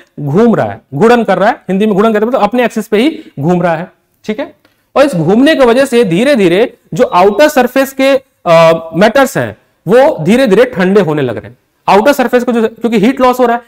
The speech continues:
और इन्होंने कहा कि हीट लॉस होने की वजह से जो आउटर सरफेस के सब्सटेंस हैं, वो ठंडे होते जा रहे हैं और धीरे धीरे कॉन्ट्रैक्ट हो रहे हैं। जब चीजें कॉन्ट्रैक्ट होगी, एक जगह पे आ जाएगी, यानी कि वॉल्यूम उनका सिकुड़ जाएगा। अब वॉल्यूम सिकुड़ने की वजह से क्या हो जाएगा? एंगुलर मोमेंटम काफी बढ़ जाएगा।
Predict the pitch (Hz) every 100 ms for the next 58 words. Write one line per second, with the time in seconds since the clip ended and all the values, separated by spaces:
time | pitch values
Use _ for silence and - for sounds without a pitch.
0 | _ - - 202 240 233 240 156 240 247
1 | 226 226 185 233 226 196 220 185 196 202
2 | 190 190 208 254 220 220 208 208 180 -
3 | 196 190 226 - _ - 180 262 185 202
4 | 247 214 196 170 202 262 185 151 247 269
5 | 175 214 - 196 175 185 175 - 123 104
6 | _ _ _ - 277 269 240 233 294 214
7 | 202 202 277 277 208 247 - 262 233 220
8 | 196 170 160 208 262 214 202 214 247 240
9 | 262 226 247 247 240 240 240 - _ 247
10 | 208 175 226 294 277 247 247 269 262 262
11 | 262 190 190 196 214 247 220 190 180 220
12 | 190 143 202 330 330 - - 139 139 127
13 | 113